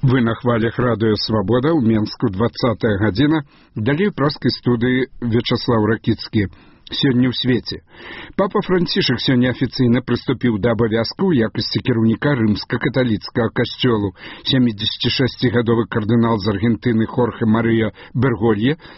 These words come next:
які быў абраны папам на мінулым тыдні на канкляве кардыналаў, стаў дзвесце шэсцьдзясят шостым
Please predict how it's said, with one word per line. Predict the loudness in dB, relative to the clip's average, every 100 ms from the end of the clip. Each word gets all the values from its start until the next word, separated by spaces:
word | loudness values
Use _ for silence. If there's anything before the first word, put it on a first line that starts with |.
| -4
які | -2 0
быў | 0 0
абраны | 0 0 0
папам | 0 0 2 2
на | 4
мінулым | 2 2 0 0
тыдні | 0 2 2
на | 0
канкляве | 0 -2 0 0 0
кардыналаў, | -2 -2 2 2 2 2 0 -4 -16 -14
стаў | -2 0 0 -4
дзвесце | -2 0 0 0 -2
шэсцьдзясят | 0 0 0 -2 -4 -6
шостым | -2 0 0 -2 -4